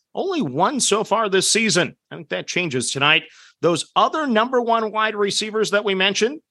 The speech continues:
they all went over this number against the Chiefs. So once again, we're gonna play Adams' longest reception over twenty-three and a half yards, weighted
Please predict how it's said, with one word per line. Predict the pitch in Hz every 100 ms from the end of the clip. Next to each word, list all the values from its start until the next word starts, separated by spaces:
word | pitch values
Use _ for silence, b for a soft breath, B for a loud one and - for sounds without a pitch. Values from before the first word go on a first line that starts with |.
| _
they | - 185
all | 190 - 175 196
went | 196 190 -
over | 208 330 277 151
this | 135 -
number | 151 147 156 156 _ _ _
against | 147 135 127 -
the | 135
Chiefs. | - 170 104 -
So | 135
once | 127 139
again, | 123 139
we're | 139
gonna | 151
play | 139 160 151
Adams' | 180 196 165 151 - _ _ -
longest | 131 220 240 214
reception | 196 196 - 196 - 147 123 127 135
over | 127
twenty-three | 143 - 135 135 120 - 170
and | 123
a |
half | 135 139 -
yards, | 175 180 139 139 - - _ _
weighted | - 160 135 101 113